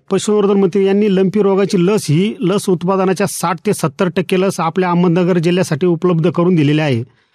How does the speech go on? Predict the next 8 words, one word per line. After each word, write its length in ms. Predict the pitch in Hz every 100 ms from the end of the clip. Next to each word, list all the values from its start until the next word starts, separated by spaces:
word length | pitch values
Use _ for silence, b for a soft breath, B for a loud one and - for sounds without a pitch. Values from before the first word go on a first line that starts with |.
| b _
त्यामुळे 380 | 175 196 196 196
मी 180 | 180 196
पशुसंवर्धन 400 | - 202 202 190
विभागातर्फे 600 | 190 196 180 185 170 170
नामदार 340 | 170 165 180
साहेबांचा 400 | 156 160 156 170 185 -
खूप 240 | - 180
खूप 180 | - 190